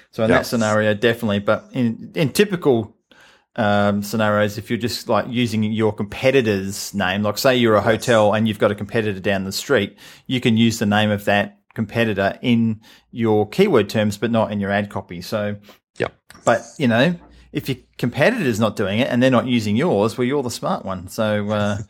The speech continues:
Speaker 2: <laughs>
Speaker 1: and they
Speaker 2: Yeah.
Speaker 1: may get upset and they may try and stop you to do it, but, uh, you certainly have the right to.
Speaker 2: Yep.
Speaker 1: Um, according to what Google is saying,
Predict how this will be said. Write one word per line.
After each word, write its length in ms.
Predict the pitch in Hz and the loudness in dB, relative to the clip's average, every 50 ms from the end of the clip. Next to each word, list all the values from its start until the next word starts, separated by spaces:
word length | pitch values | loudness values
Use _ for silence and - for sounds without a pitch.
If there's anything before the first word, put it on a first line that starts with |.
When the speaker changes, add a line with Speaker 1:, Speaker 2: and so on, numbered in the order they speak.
| _ - | _ -20
Speaker 2:
<laughs> 220 | - - - - - | -20 -20 -20 -8 -2
Speaker 1:
and 120 | 131 135 | 0 2
they 40 | 135 | 2
Speaker 2:
Yeah. 60 | 139 | 4
Speaker 1:
may 160 | 151 160 170 165 | 4 4 4 4
get 140 | 170 151 | 6 4
upset 440 | 151 - - - - 160 165 180 - - | 4 2 0 -2 0 2 2 2 0 -2
and 120 | 127 113 | -2 0
they 80 | 110 110 | 0 2
may 360 | 117 120 123 127 127 123 - _ _ _ | 2 2 2 2 0 -2 -6 _ _ _
try 220 | - - 135 127 | -4 0 2 2
and 140 | 123 123 120 - - | 2 0 -2 -6 -12
stop 320 | - - - 135 131 - | -12 -2 -2 -2 0 0
you 80 | 131 117 | -2 -2
to 80 | 113 | -2
do 220 | 110 - 165 135 113 | -2 0 2 4 4
it, 120 | 110 - - | 2 2 4
but, 220 | 117 101 92 - 110 - _ _ _ _ _ - - | 2 2 2 2 -6 -18 _ _ _ _ _ -8 -2
uh, 300 | 110 101 101 95 101 104 107 98 - _ | 0 2 2 4 2 2 0 -4 -8 _
you 140 | - 101 110 | -6 -6 -4
certainly 340 | - - 117 104 98 98 95 | 0 2 2 2 2 0 0
have 200 | 104 101 95 - | 0 -2 -2 -2
the 80 | 92 | 0
right 220 | 95 101 101 98 - | 2 2 2 2 0
to. 180 | - 104 95 95 - - - - - - - - - - - | -2 -4 -4 -4 -6 -12 -20 -20 -20 -20 -20 -20 -20 -10 -6
Speaker 2:
Yep. 100 | - - | -6 -6
Speaker 1:
Um, 520 | 101 101 98 98 98 98 101 101 101 98 - - - | -4 -2 -2 0 2 2 2 2 0 -2 -6 -8 -12
according 480 | 120 - - - 139 127 113 107 104 | -12 -8 0 4 4 4 6 4 2
to 480 | 104 - - 110 104 98 98 98 98 90 85 - - | 0 0 0 2 2 4 2 2 0 -2 -6 -12 -6
what 220 | - 107 110 - - | -6 -6 -6 -2 0
Google 280 | 120 110 98 101 92 | 2 2 2 2 0
is 80 | 95 - | 0 0
saying, 340 | - 95 101 107 107 101 | 0 0 2 2 0 -2